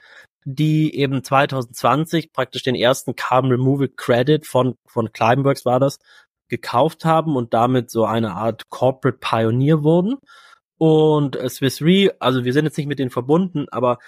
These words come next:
die haben eine super Klimastrategie, die auch sich genau mit dieser Frage beschäftigt.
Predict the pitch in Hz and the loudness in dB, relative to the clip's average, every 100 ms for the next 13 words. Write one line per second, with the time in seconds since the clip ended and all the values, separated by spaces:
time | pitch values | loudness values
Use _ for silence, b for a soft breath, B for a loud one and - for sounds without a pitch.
0 | _ - 117 147 143 123 156 156 135 - | _ -8 -4 0 -2 0 0 0 -2 -4
1 | - 175 175 156 - 131 127 120 123 117 | -2 2 4 2 0 -6 -6 -6 -6 -4
2 | 120 117 117 b _ _ _ 120 120 123 | -4 -4 -6 b _ _ _ 2 4 4
3 | - - 123 123 127 123 131 131 127 117 | -2 -8 -6 -4 0 2 2 0 -2 -2
4 | - 113 104 104 170 180 - 139 | -4 -6 -6 -6 -4 -2 -4 -8